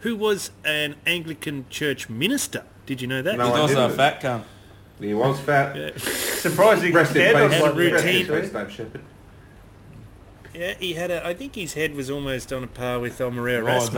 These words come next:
Speaker 3: that's
Speaker 2: Yeah. Almost the size of mine. It's a big pill.
Speaker 1: He had a whole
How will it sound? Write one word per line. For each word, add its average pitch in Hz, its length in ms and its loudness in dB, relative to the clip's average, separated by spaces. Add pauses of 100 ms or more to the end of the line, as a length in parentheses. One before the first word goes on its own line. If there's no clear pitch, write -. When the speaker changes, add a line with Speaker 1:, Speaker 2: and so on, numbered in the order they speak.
(240)
Speaker 3:
that's 143 180 4
Speaker 2:
Yeah. - 40 -6 (540)
Almost 160 420 4
the - 80 -4
size 143 260 4
of 120 80 2
mine. 123 340 4 (120)
It's 104 400 -2
a 131 160 0
big 147 240 4
pill. 120 340 4 (2000)
Speaker 1:
He 156 120 -6
had 175 200 0
a 156 80 0
whole 196 400 -4